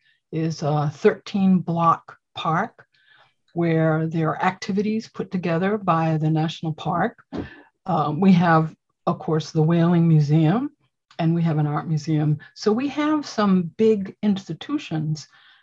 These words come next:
where we've been able, as smaller organizations, to partner with them to do conferences, to do workshops, to do seminars.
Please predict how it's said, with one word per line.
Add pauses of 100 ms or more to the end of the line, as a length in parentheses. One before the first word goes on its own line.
(160)
where
we've
been
able,
as
smaller
organizations,
to
partner
with
them
to
do
conferences, (300)
to
do
workshops,
to
do
seminars.